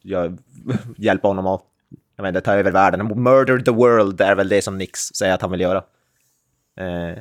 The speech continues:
och det är väl, ja, det, det, det är som en blandning mellan Hellraiser och The Prestige, eller någonting,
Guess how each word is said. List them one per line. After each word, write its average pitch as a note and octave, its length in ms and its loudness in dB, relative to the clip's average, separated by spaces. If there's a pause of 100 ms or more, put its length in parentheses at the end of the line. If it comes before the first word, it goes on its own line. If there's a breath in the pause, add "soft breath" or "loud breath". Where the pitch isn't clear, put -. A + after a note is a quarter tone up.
(120)
och G#2 220 -14
det B2 80 0
är A#2 40 4
väl, G#2 220 2 (160)
ja, F#2 260 2 (380)
det, A2+ 220 2
det, A2+ 160 4
det C#3 80 4
är D#3 60 4
som D#3+ 140 0
en D#3 80 2
blandning D3 360 2
mellan B2+ 240 2
Hellraiser A#2 580 2
och G2+ 160 0
The A2 80 0
Prestige, - 1000 -6
eller G#2 160 -8
någonting, F#2+ 300 -6